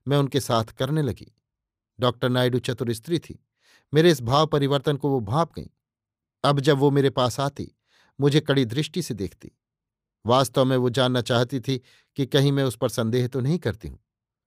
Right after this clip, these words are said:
परंतु मैं अपने स्वभाव और व्यवहार को कोमल तथा मधुर बनाती गई। औषधि खानी मैंने बिल्कुल बंद कर दी। नर्सों की नजर बचाकर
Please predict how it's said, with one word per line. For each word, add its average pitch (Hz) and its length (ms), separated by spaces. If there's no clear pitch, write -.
परंतु 156 300
मैं 156 100
अपने 143 200
स्वभाव 135 360
और 139 160
व्यवहार 131 420
को 131 140
कोमल 131 360
तथा 127 240
मधुर 117 280
बनाती 117 420
गई। - 160
औषधि 147 420
खानी 135 300
मैंने 135 240
बिल्कुल 123 320
बंद 135 260
कर 90 160
दी। - 180
नर्सों 147 380
की 147 100
नजर 131 280
बचाकर 131 540